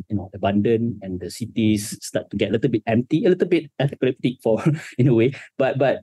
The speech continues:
uh, in a way, it's something that, that could happen. You know, it, it happens to some of the cities for certain reason, uh, because of,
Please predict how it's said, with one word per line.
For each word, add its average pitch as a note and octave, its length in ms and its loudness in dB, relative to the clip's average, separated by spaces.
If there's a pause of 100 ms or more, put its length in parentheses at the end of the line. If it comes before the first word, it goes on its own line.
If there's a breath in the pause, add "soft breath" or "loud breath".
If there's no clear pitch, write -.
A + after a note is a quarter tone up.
(220)
uh, D#3+ 160 2
in A#3 120 6
a D4 40 8
way, D#3 160 6
it's D#3 140 4
something G#3 260 4
that, D3 160 0
that C#3+ 160 0
could - 140 0
happen. G#2+ 360 0
You A2+ 100 2
know, G#2+ 160 2
it, A#2 140 0
it C3 120 2
happens D3 500 0
to A#2 160 0
some A#2+ 240 0
of G#2+ 120 -2
the G#2 320 2
cities G#2+ 420 -2
for A2 100 -2
certain G#2+ 300 0
reason, G2+ 500 0
uh, F#2+ 160 -4
because F#2+ 400 -4
of, F2+ 240 -2